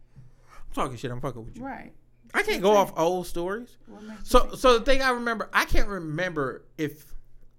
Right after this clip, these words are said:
Speaker 1: I can't remember if the pussy is super fire, but I know the head was. And I'm not a head nigga,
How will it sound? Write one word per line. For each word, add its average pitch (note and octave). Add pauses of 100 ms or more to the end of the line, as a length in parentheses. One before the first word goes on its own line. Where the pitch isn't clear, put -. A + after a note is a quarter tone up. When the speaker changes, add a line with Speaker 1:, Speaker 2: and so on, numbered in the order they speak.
(120)
Speaker 1:
I F3
can't G3
remember D3+
if C#3
the -
pussy C3
is -
super F3
fire, G#3 (760)
but C3+
I B2+
know C3
the A#2+
head A#2+
was. - (460)
And F#3+
I'm F#3+
not D3
a A#2+
head D#3
nigga, C3+